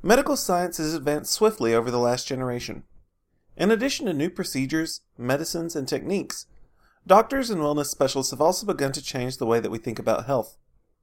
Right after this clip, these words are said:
Though there has long been a special focus on the treatment of disease and illness, there is a growing emphasis on the maintenance of good health. This change shows itself through new diet regimens,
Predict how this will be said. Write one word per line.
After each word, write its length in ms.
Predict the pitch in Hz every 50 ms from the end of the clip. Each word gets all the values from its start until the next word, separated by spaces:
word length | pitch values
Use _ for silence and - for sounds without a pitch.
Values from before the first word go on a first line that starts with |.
| _ _ _ - - - - - _ _ _ - - - - - -
Though 160 | 170 170 170
there 180 | 196 190 196 185
has 160 | 180 165 165
long 300 | 185 202 220 233 240 220
been 180 | 196 185 170
a 60 | 160 151
special 380 | - - 147 151 - 202 190
focus 340 | - 156 139 135 143 139 135
on 140 | 135 123 120
the 60 | 113
treatment 360 | - - 160 165 180 208 -
of 240 | - 165 151 135 -
disease 400 | 147 135 135 151 156 165 160 160
and 80 | 139 135
illness, 460 | 110 185 190 135 92 - - - - _ - - _ - - - -
there 120 | 160 160
is 120 | 156 139 156
a 40 |
growing 440 | 127 135 156 185 208 226 247 233 180
emphasis 400 | 151 160 - - - 160 - -
on 180 | - 143 143 139
the 60 | 135
maintenance 400 | 131 131 117 131 139 - - -
of 100 | 127 -
good 200 | - 117 104 107
health. 360 | - 107 98 90 - - - - - - - - - - - - - - - - - - - -
This 220 | 180 233 233 -
change 340 | - - 170 156 151 156 147
shows 300 | - - 214 220 196 165
itself 400 | - - - 143 127 120 - -
through 140 | 131 127 123
new 160 | 131 135 127
diet 280 | 135 127 131 156 165
regimens, 520 | - 175 185 185 196 208 214 220 - -